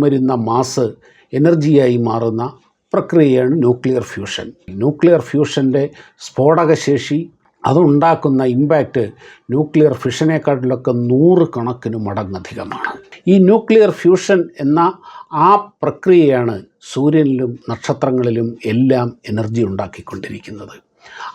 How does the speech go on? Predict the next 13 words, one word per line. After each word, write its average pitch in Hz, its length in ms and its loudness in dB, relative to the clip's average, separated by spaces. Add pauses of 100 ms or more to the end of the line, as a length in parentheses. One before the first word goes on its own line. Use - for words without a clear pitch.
അങ്ങനെ 180 360 6 (520)
ആ 175 40 4 (160)
ന്യൂക്ലിയർ 190 420 2 (100)
ഫ്യൂഷൻ 156 380 0 (260)
യാഥാർത്ഥ്യമായപ്പോൾ 120 1000 -2 (340)
വൻശക്തികളെല്ലാം 135 960 2 (340)
ആ - 20 4 (440)
ടെക്നോളജി 143 500 0 (400)
വികസിപ്പിക്കാനുള്ള 135 800 2 (240)
തയ്യാറെടുപ്പിലായി. 110 800 -6 (260)
അങ്ങനെ 196 220 4 (100)
അമേരിക്ക 185 440 4
അത് 156 80 2